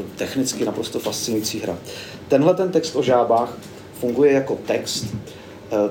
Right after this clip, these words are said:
tedy ne jako z-, zvuková záležitost, ale taky vlastně, když se přečítá, tak je taky zvukový. A, eh, dá se říct, že ten text sám o sobě jako skáče, hopká, jo? Eh, když, když tam vlastně jako procházíme, jdeme,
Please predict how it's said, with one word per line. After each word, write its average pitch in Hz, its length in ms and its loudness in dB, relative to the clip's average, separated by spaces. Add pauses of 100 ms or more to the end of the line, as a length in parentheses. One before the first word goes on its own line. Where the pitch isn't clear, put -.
tedy 117 180 2
ne 107 140 2
jako 113 280 0
z-, 107 180 -2 (720)
zvuková 120 420 2
záležitost, 120 560 2
ale 101 100 2
taky 101 180 -2
vlastně, 113 200 0
když 113 120 -2
se - 80 -4
přečítá, - 360 -2
tak 113 140 -4
je 117 60 -2
taky 110 200 -2
zvukový. 123 460 2 (1200)
A, 120 260 4 (340)
eh, 113 220 4
dá 117 140 4
se 143 140 2
říct, 135 120 0
že 151 60 2
ten 147 160 2
text 139 220 -2
sám 135 220 2
o 113 40 -2
sobě 131 340 0 (300)
jako - 180 -8
skáče, 127 600 -4
hopká, 87 680 -4
jo? 113 300 -4
Eh, 101 280 -4
když, 104 200 -8
když - 160 -12
tam 117 180 -4
vlastně 113 340 -6
jako 113 160 -8
procházíme, 117 680 -2
jdeme, 113 340 -2